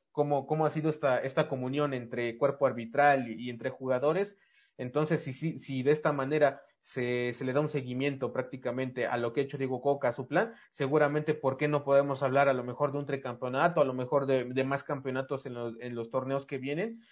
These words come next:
y a lo mejor, pues, un desempeño bueno, que esperemos que así sea, en la, en la Conca Champions, que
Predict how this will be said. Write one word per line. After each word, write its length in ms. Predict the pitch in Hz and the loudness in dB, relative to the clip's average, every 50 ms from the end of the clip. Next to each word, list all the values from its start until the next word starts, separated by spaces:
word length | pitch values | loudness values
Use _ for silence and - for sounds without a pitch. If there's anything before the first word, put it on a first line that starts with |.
| _ - | _ -2
y 80 | 123 | 2
a 60 | 131 | 2
lo 100 | 131 131 | 2 2
mejor, 480 | 127 127 123 - - 151 160 165 165 165 | 2 0 -2 -2 2 6 6 6 6 6
pues, 200 | 165 143 131 - | 4 0 0 0
un 100 | 156 156 | 0 2
desempeño 560 | 151 147 - 147 131 131 147 143 147 143 135 | 2 2 0 -2 -6 -4 -4 -2 -2 -2 0
bueno, 340 | 131 139 139 143 143 139 139 | 0 0 0 2 0 -2 -2
que 240 | - 120 120 117 117 | -2 -4 -2 -2 -2
esperemos 480 | 120 - - 135 139 143 143 139 135 | -4 -4 -2 0 0 0 0 -2 -2
que 80 | - 131 | -4 -4
así 160 | 123 - 135 | -4 -2 -4
sea, 300 | 127 135 156 165 170 170 165 | -2 -2 -2 -2 -2 -4 -6
en 220 | 123 120 117 117 | -8 -6 -2 0
la, 100 | 117 113 | 0 0
en 160 | 110 117 120 | 0 -2 -2
la 120 | 117 117 - | -2 -2 -2
Conca 280 | 127 120 117 123 120 | -4 -4 -2 -2 0
Champions, 400 | - 147 143 147 165 165 156 151 - | 0 0 0 0 0 -2 -2 -2 -6
que 280 | - 120 117 113 117 | -6 -6 -6 -6 -6